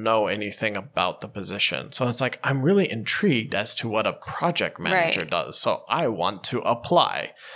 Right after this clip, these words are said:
Speaker 2: <laughs>
Speaker 1: The first thing someone will look at and be like, "Uh, I'm not gonna hire you
Speaker 2: Yeah.
Speaker 1: as a project manager if you don't know what a project manager does."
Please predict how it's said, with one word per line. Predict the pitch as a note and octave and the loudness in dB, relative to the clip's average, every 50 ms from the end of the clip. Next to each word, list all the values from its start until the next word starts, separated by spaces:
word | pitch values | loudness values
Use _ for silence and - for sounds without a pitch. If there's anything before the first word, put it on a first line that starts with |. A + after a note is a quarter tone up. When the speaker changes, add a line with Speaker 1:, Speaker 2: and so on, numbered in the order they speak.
| - - | -10 -6
Speaker 2:
<laughs> | - G3+ - - | -4 -2 2 2
Speaker 1:
The | - | 4
first | G#3+ F#3 G#3 G3+ F#3+ - | 6 8 8 8 8 6
thing | F#3 E3 D3+ D3 | 4 4 4 4
someone | - - C#3+ C3+ C3+ C3 B2 | 4 4 4 4 4 2 4
will | A#2+ B2 | 4 4
look | C#3+ D3 - - | 2 2 4 2
at | C3+ A#2+ A#2 | 0 0 0
and | A2+ | -4
be | A#2 A#2 | -4 -2
like, | A2 G#2 G#2 G#2 F#2+ - - - - - _ _ - | 0 0 0 0 -2 -6 -14 -20 -20 -20 _ _ -2
"Uh, | - F#2+ G2 G2 G2 F#2+ F2 D2 - | 0 2 4 4 4 2 2 0 0
I'm | - A#2+ B2+ | -2 0 0
not | E3 F3 - | 0 -2 0
gonna | - D#3+ B2+ A#2 | 0 0 0 0
hire | - - - A#2+ A#2+ A#2+ B2 B2+ B2 | -4 -4 0 0 0 2 0 -2 -4
you | A#2+ A#2 A#2+ | -2 0 2
Speaker 2:
Yeah. | - - - | 2 4 4
Speaker 1:
as | - A2+ | 4 2
a | G#2+ | 2
project | - - - C#3 C#3 - C#3 B2+ B2 - - | 2 2 4 4 4 4 4 0 -2 -2 -2
manager | A#2 A2 G#2+ G#2+ G#2+ G#2 - A2+ G#2+ G2 - | -2 -2 0 0 0 -2 0 2 2 2 2
if | - G2+ A2 - B2 | 0 -4 -4 -2 -2
you | A2+ G#2+ A2+ | -2 -2 0
don't | B2+ B2 A#2+ F2+ G#2+ | 0 0 0 0 2
know | B2 A#2+ A2+ | 2 2 4
what | A2 G#2+ G2 | 4 2 2
a | F#2+ | 0
project | - - - G2 F2+ E2 F#2+ E2 C#2+ | -2 0 0 0 0 0 -2 -6 -4
manager | D2 C#2 C2 B1+ B1+ - C2+ B1 | -4 -6 -6 -6 -8 -8 -8 -8
does." | - B1+ - - - - - - | -6 -8 -8 -6 -8 -10 -10 -10